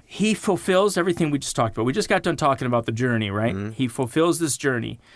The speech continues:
Speaker 1: his tangible goal of being part of the group and his spiritual goal of leading the group. He achieves all of that. It ends on his face as the final shot. But more importantly, and this is,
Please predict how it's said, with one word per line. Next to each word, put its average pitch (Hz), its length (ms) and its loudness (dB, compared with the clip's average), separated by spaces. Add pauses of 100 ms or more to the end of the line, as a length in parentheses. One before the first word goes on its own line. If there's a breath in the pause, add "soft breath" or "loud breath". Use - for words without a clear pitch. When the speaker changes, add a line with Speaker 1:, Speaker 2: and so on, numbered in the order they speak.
(100)
Speaker 1:
his 131 160 -4
tangible 185 460 0
goal 175 280 0
of 147 100 -2
being 151 200 -2
part 262 280 -4
of 226 40 -4
the 196 60 0
group 139 320 -2
and 139 80 -10
his 123 100 -4
spiritual 208 580 0
goal 156 280 2
of 113 100 -2
leading 120 800 0 (140)
the 117 160 -4
group. 95 420 -12 (580 soft breath)
He 127 200 -2
achieves 202 520 0
all 156 220 4
of 131 60 0
that. 127 340 -4
It 120 220 -6
ends 165 280 0
on 160 200 0
his 139 240 -2
face 123 340 -2
as 117 140 -6
the 117 80 -8
final 127 320 -4
shot. 113 360 -6 (440 loud breath)
But 143 160 0
more 170 360 2
importantly, 160 600 0
and 123 160 0
this 151 140 -2
is, 175 160 -2